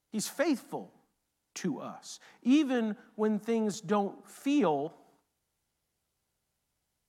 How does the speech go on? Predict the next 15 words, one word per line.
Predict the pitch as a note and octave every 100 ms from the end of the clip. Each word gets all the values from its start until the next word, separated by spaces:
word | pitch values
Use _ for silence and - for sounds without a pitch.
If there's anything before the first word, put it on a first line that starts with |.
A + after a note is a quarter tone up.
| _ _ _ _ _ _ _ _ _ _ _ _ _ -
good, | B3+ C#4+ - - _ _ _ -
even | G3+ B3 A#3
when | A3+
things | G3 A3 G#3+ F#3+ - _ _ _ _
seem | - - - C#4 C4+ G#3+ G#3 G#3+
like | - F#3+ F3+
they're | F#3
falling | - G#3+ G3+ F#3+
apart. | F3+ - - - G#2+ F#2 _ _ _ _ _
God | F3 F3 F3 F3 F3 - _ -
is | B2
still | - - - A3 A#3 A#3 A#3 A3 - - _ - -
faithful | C4 B3+ - - D3+ C#3
to | - C4+ F3+
us. | - - - - -